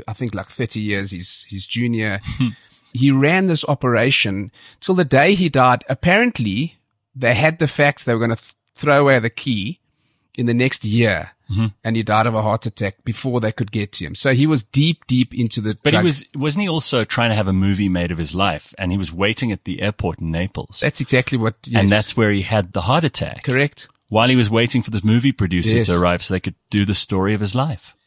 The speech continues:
Speaker 1: This is what the biography says, is that he was having second thoughts because of, um, uh, Omerta and,
Speaker 2: Mm.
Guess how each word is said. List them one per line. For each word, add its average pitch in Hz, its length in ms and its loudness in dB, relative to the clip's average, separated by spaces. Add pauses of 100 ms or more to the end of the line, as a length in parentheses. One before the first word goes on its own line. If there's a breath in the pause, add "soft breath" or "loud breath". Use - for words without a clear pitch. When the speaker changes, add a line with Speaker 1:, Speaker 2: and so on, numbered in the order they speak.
(120)
Speaker 1:
This 185 160 -2
is 208 120 -6
what 123 240 -6
the 117 100 -6
biography 120 600 0
says, 107 340 -2
is 104 120 -6
that 107 140 -4
he 110 60 -4
was 110 140 -4
having 127 240 -2
second 117 360 -6
thoughts 156 320 -2
because 113 320 -4
of, 107 140 -2
um, 107 160 -2 (160)
uh, 98 180 -6
Omerta 120 800 0
and, 101 220 -6
Speaker 2:
Mm. 87 340 -2